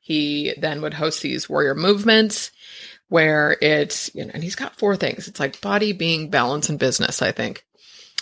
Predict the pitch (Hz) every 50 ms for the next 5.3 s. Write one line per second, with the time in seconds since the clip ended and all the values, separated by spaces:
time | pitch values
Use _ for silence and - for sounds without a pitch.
0 | - _ - - 165 160 151 151 - - 170 160 165 151 147 151 160 180 190 170
1 | 139 143 143 120 - - 135 - - - - 82 95 - - - 175 156 160 -
2 | 123 110 104 107 - - - - - 170 156 151 117 110 - - 156 156 123 -
3 | - 165 165 175 208 226 247 240 208 190 180 202 269 - 151 156 151 - 151 151
4 | 147 - 151 143 147 - - - - - _ _ - - - - _ _ _ -
5 | - 156 147 143 - -